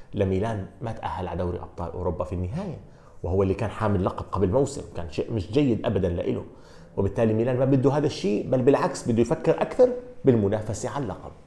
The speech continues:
وحتى نفهم سوق انتقالات ميلان لازم نفهم أول شيء من رحل عنه. رحل عنه ثلاث أسماء مهمة، زلاتان إبراهيموفيتش اللي أساسًا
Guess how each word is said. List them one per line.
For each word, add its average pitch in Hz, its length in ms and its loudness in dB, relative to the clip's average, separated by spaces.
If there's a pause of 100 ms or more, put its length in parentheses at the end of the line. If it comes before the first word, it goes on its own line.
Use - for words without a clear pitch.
(140)
وحتى 202 260 4
نفهم 190 260 6
سوق - 220 0
انتقالات 123 520 -4
ميلان 127 300 -2
لازم 139 260 0
نفهم 120 220 -4
أول 104 220 4
شيء 185 280 -2
من 170 160 4
رحل 123 280 2
عنه. 110 280 -2 (560)
رحل 220 240 6
عنه 170 240 4
ثلاث 143 300 4
أسماء - 480 -2 (120)
مهمة، 113 400 2 (240)
زلاتان 180 380 4
إبراهيموفيتش 131 720 0 (120)
اللي 208 260 0
أساسًا 156 400 -2